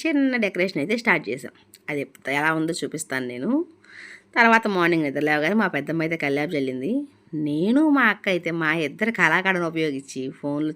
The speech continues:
చూసల్లా ముగ్గేసాము. రెండోసారి మా పెద్దమ్మ అయితే మీరు ముగ్గు ఏదో అయ్యేటట్టు చేయాలని చెప్పి ఇద్దరం కలిసి మాకు వచ్చినట్టు ఏదో అలా గీసేస్తున్నాం. మా పెద్దమ్మ వచ్చి, "వచ్చిన చుట్టాలు అటు నుంచి అటే పారిపోతారమ్మా మీ ముగ్గును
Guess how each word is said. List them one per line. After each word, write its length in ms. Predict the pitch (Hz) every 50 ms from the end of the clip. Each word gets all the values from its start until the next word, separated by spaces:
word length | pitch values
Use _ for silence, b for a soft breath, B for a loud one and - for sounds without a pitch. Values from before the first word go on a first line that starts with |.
| -
చూసల్లా 300 | 156 160 156 139 143 160
ముగ్గేసాము. 760 | 165 151 139 92 147 147 156 - 143 123 113 123 156 214 294 302 _ B B B B B B B B B B
రెండోసారి 440 | - 262 262 269 233 220 247 202 190
మా 100 | 180 160
పెద్దమ్మ 320 | 151 147 139 139 160 156 160
అయితే 160 | 151 156 -
మీరు 180 | 196 175 160
ముగ్గు 260 | 156 156 151 156 156 165
ఏదో 260 | 160 160 156 156 156
అయ్యేటట్టు 360 | 147 147 147 147 151 180 214 -
చేయాలని 360 | 196 165 170 165 165 147 151 160 143
చెప్పి 380 | 131 - - 180 214 294 359 B B B B B B B B B B B
ఇద్దరం 360 | - 143 147 165 185 226 247 247
కలిసి 280 | 269 247 226 - 180
మాకు 320 | 156 147 143 147 196 - 208
వచ్చినట్టు 340 | 202 - 226 202 190 -
ఏదో 220 | 175 160 165 185 202
అలా 220 | 208 196 185 180
గీసేస్తున్నాం. 600 | 165 156 151 151 170 170 165 160 160 - 151 151
మా 60 | 143
పెద్దమ్మ 360 | 139 151 147 143 151 170 175 160
వచ్చి, 420 | 151 156 - 131 131 135 156 175
"వచ్చిన 360 | 151 139 139 139 - 185 202 196 175
చుట్టాలు 300 | 160 - - 185 180 160
అటు 220 | 131 139 - -
నుంచి 200 | 175 190 202 -
అటే 180 | 208 208 214 220
పారిపోతారమ్మా 720 | 214 196 180 175 185 180 175 170 170 160 147 143 156 156 151
మీ 120 | 156 143
ముగ్గును 360 | 143 143 131 - 175 160 165